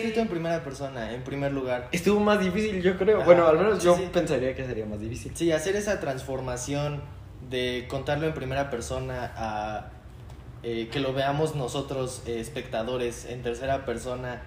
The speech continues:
Speaker 1: y luego regresar de eso a la esencia que Valeria, eh,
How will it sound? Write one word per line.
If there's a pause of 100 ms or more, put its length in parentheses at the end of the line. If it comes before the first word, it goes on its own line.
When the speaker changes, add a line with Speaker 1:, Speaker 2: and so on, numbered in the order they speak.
(340)
Speaker 1:
y
luego
regresar
de
eso
a
la
esencia
que
Valeria,
eh,